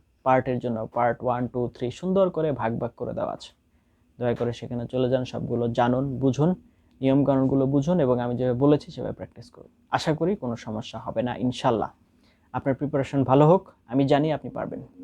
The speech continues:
আমি এবং আমার পুরো টিম বিশ্বাস করি যে আপনার সেই সক্ষমতা আছে, যে আপনি আপনার আইএলস এ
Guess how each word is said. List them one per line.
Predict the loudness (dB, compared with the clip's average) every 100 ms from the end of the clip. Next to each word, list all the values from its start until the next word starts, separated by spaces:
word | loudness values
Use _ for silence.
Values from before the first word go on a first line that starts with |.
| -20 -18 -20 -14 2
আমি | 6 8
এবং | 6 4
আমার | 0 -2
পুরো | -2 0 0
টিম | 0 0 2
বিশ্বাস | 0 -2 -2
করি | -6 -6 -4
যে |
আপনার | -4 -6 -8
সেই | -8
সক্ষমতা | -12 -12 -10 -8 -4 -6
আছে, | -4 -4
যে | -4
আপনি | -4 -8
আপনার | -6 -6
আইএলস | 0 2 2
এ | 2